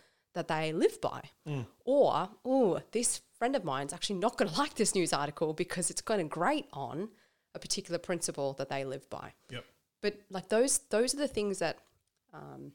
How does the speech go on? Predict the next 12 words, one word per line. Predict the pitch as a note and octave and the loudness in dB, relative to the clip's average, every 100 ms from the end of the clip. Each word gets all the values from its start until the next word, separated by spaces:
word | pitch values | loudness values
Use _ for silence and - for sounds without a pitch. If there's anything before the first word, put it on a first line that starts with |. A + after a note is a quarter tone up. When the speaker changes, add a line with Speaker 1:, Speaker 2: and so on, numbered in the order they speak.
| _ _ | _ _
Speaker 1:
increase | F#3+ F#3+ - D#3 D#3 B3 - - - | -4 -4 -6 -8 -4 0 4 4 2
and | D3+ D3+ D3+ | -4 -4 -4
deepen | D3+ D#3 E3 D#3+ C3 C#3+ - | -6 -8 -6 -6 -6 -10 -14
a | |
friendship | - - A#4 - - - - | 0 0 2 0 -2 -8 -6
when | D#3 | -4
Speaker 2:
Mm. | D#3 | -2
Speaker 1:
you | |
know | D#3+ D#3 D3 D3+ D3+ D3+ D3+ - - | -4 -4 -4 -2 -2 -4 -8 -20 -6
who | G3+ | 0
they | F#3 E3 | 2 2
are, | C#3 C3+ C#3 | 0 -2 -4